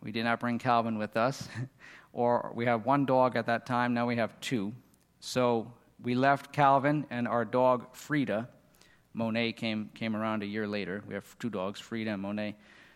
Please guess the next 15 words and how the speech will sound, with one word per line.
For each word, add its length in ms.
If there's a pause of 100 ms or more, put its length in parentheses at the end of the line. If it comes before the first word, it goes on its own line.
(200)
We 140
left 320
them 240
with 200
our 140
friends 480
Chris 380
and 140
Paula, 500 (240)
Miss 220
Lorna's, 540 (340)
uh, 260
daughter 340
and 140
son-in-law. 600